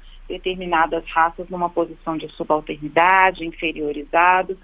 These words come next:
né, que supostamente teriam diferenciais que quando você vai pra ciência propriamente dita, isso aí não se confirma, essa diferença, é, entre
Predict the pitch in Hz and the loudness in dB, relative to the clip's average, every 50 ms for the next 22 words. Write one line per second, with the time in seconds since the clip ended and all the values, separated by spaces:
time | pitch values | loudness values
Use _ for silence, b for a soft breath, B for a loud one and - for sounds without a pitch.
0 | B B B B B B - 165 170 175 - 180 175 - 175 - - 170 185 185 | B B B B B B -2 0 0 0 0 -6 -14 -14 -10 -2 0 0 0 0
1 | - 196 180 170 165 170 - - 185 170 170 165 170 170 175 170 - 196 185 190 | -2 -8 -6 -6 -8 -8 -8 -8 -6 -6 -6 -8 -10 -10 -12 -10 -8 -6 -6 -6
2 | 202 202 - 220 190 208 208 - 233 226 - 226 214 214 208 214 196 208 214 208 | -6 -6 0 2 2 2 2 0 -12 -10 -6 -4 -4 -2 -2 -2 -2 -2 -4 -2
3 | - 233 240 226 - 175 165 156 151 151 - - _ _ _ _ _ _ _ - | -2 -4 -4 0 0 2 2 2 2 0 -4 -14 _ _ _ _ _ _ _ -2
4 | - 147 156 - - - - 180 156 156 160 165 165 156 - - 156 - - 151 | 0 0 0 -2 -4 -12 -6 -2 2 2 2 2 0 -2 -2 -6 -6 -4 0 0
5 | 147 - - - 156 151 143 139 - - - - - 165 175 190 - - - B | 0 0 0 -6 -4 -2 -2 -4 -4 -4 -6 -4 2 2 2 2 2 -4 -20 B
6 | B B B B B B B 208 208 208 - 233 208 196 196 190 196 196 - - | B B B B B B B -4 -4 0 2 2 2 2 0 -6 -6 -8 -8 -12
7 | 214 - - 208 214 220 - - - 202 185 175 175 156 143 139 - - - 160 | -12 -8 -6 -8 -8 -8 -8 -8 -4 -4 -4 -2 0 0 0 0 0 -4 -6 -6
8 | 160 - 160 156 151 165 170 - - 180 170 160 156 151 156 160 170 170 - - | -4 -4 -4 -4 -4 -6 -8 -4 0 2 2 4 4 2 2 2 -2 -4 -4 -2
9 | 185 175 - B B B B B B - - 165 165 165 - - 175 175 175 175 | -2 -2 -2 B B B B B B -4 0 0 2 0 0 -2 -2 -4 -4 -4
10 | - - 185 180 185 180 - 180 | -2 0 0 2 2 0 -2 -4